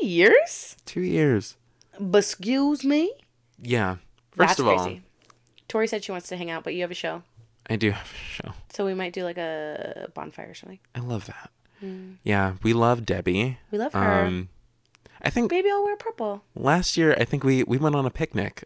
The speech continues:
Speaker 2: on one of the windiest days of the year.
Speaker 1: We did, because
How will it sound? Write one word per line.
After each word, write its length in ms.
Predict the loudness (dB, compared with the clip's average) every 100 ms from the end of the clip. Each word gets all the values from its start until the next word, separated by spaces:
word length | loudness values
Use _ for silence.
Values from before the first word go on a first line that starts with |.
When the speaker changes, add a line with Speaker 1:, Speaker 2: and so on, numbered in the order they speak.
| -2
Speaker 2:
on 360 | 0 2 -2 -2
one 120 | 0
of 60 | 4
the 80 | 4
windiest 600 | 6 4 4 4 4 4
days 240 | 4 4
of 80 | 2
the 100 | 2
year. 240 | 6 6 6
Speaker 1:
We 60 | 4
did, 460 | -2 2 4 4 2
because 420 | -6 -4 -2